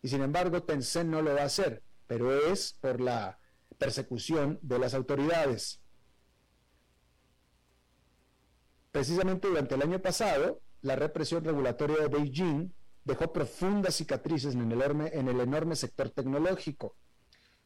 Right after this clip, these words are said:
Y junto con el debilitamiento de la economía, esa campaña ha hecho eliminar más de un billón con B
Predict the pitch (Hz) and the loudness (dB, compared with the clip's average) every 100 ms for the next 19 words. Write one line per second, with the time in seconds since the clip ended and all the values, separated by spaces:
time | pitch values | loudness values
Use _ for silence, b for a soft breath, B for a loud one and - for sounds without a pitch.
0 | _ - 113 - 220 285 285 226 214 196 | _ -10 -10 -2 0 2 2 2 2 4
1 | 175 165 156 156 170 180 180 185 196 202 | 2 2 2 0 0 0 0 0 0 2
2 | 170 180 - - - 139 160 151 135 180 | 0 0 -6 -8 -4 -2 0 -2 -2 0
3 | 160 160 147 135 135 151 131 123 139 160 | 2 2 2 0 0 0 0 0 2 2
4 | 160 156 156 147 160 170 214 220 208 139 | 0 0 0 2 2 4 2 0 -2 -8
5 | 123 135 214 254 208 208 196 196 - 143 | -8 -2 2 2 2 2 2 0 0 0
6 | 139 135 175 185 220 | 0 0 2 2 0